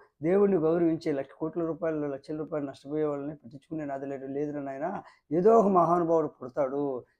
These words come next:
ఏదో ఒక మహానుభావుడు పుట్టి హిందూ మతానికి పునాదులు వేస్తాడు, హిందూ మతానికి పునాదులు వేసి హిందువులను కాపాడి ఇతర మతాలను కూడా ఖచ్చితంగా కాపాడతాడు నాయనా అని చెప్పేసి ఒక హిందూ ఇతర మత వ్యక్తికి చెప్తే,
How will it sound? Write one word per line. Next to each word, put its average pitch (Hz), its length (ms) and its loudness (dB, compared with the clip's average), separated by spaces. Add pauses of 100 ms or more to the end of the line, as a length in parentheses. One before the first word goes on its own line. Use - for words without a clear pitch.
ఏదో 160 160 0
ఒక 175 140 2
మహానుభావుడు 156 580 2 (1200)
పుట్టి 170 220 -2
హిందూ 165 280 4
మతానికి 156 440 2
పునాదులు 156 420 0
వేస్తాడు, 139 400 -2 (320)
హిందూ 170 260 -2
మతానికి 160 400 -2
పునాదులు 151 400 -4
వేసి 147 200 -6
హిందువులను 151 360 -6
కాపాడి 151 500 -4 (360)
ఇతర 151 200 -6
మతాలను 147 340 -4
కూడా 143 140 -6
ఖచ్చితంగా 156 680 -10
కాపాడతాడు 143 600 -12
నాయనా 135 320 -10 (400)
అని 147 180 -6
చెప్పేసి 139 420 -8 (600)
ఒక 120 80 -18
హిందూ 127 260 -10 (120)
ఇతర 135 220 -12
మత 135 160 -14
వ్యక్తికి 123 380 -14
చెప్తే, 127 280 -6